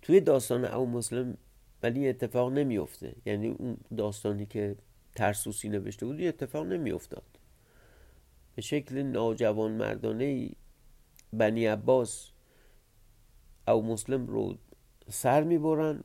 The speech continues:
و تموم می‌شه داستان. و بعدم که خب ما می‌دونیم که بنی عباس سالها حکومت می‌کنه، قرنها حکومت می‌کنه، سفت و محکم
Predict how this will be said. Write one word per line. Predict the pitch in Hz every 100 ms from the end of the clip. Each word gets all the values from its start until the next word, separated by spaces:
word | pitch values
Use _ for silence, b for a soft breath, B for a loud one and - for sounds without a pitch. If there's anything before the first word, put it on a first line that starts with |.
| 131
و | 123
تموم | 131 165 170
می‌شه | 139 120 113
داستان. | 110 107 - - _ - - _ _ - _ - - _ _ _ _ _ - _ _ _ - b b b _ -
و | 104 107 107
بعدم | 104 113 123 143 135
که | 139
خب | - 127
ما | 127
می‌دونیم | 127 151 170 156 131
که | 120 117 113 110 _ b b b b -
بنی | 92 95
عباس | 92 90 - 135
سالها | - 95 95 110 123
حکومت | 113 - 98 98 117 -
می‌کنه، | 139 131 110 104
قرنها | - 80 92 95 113 123
حکومت | 107 - 101 104 127
می‌کنه، | 120 110 104 110
سفت | 104 120 123 -
و | 110
محکم | 101 - 120 135 139